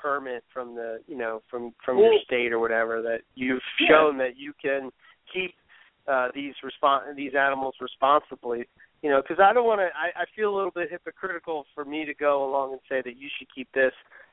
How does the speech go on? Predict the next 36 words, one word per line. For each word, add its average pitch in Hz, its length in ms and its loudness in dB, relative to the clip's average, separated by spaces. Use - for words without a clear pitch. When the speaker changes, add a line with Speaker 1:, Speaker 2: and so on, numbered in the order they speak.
Speaker 1:
and 120 340 2
you 143 360 -2
should 123 120 -8
not 131 360 6
be 127 160 -2
able 120 140 0
to 120 60 -8
keep - 260 -16
this, 123 220 2
but 117 140 -2
yet 120 240 0
I 123 260 4
should 117 220 -4
be 117 140 -2
able 113 140 0
to 117 60 -6
keep - 240 -10
that, 127 240 6
you 120 100 -8
know 113 120 -2
what 113 80 -2
I 113 60 -2
mean? 120 320 -6
But 120 260 4
at 123 180 -4
the - 80 -6
same 160 160 6
Speaker 2:
If, 127 120 4
Speaker 1:
time, 127 180 6
Speaker 2:
if 127 220 2
Speaker 1:
somebody 139 280 2
else 147 220 6
can 135 120 -10
come 131 220 0
along 127 360 2
and 127 100 -8